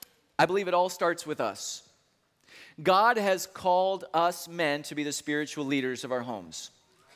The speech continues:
It's either amen or oh me. It, it's, it's just truth. God has called us men to be the spiritual leaders in our home.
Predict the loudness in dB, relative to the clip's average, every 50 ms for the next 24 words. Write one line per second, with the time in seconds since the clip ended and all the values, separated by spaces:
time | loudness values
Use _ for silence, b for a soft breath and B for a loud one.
0 | b b b b b b b b b b b b b b _ _ _ _ _ _
1 | _ _ _ -6 -6 -2 0 2 4 6 6 6 6 4 2 0 0 0 0 -2
2 | -2 0 0 0 0 0 2 0 0 0 2 0 0 0 0 -6 -6 -6 -6 -6
3 | -4 -2 0 -2 -2 -4 -10 -18 -16 -6 0 2 2 4 2 2 -2 -6 -2 0
4 | 2 4 4 2 2 2 4 2 2 2 -2 -6 -2 -2 -2 -2 -4 -6 -6 -4
5 | -4 -4 -4 -2 -2 -2 -2 -2 -4 -4 -2 -2 -2 -4 -6 -6 -6 -6 -6 -4
6 | -6 -8 -8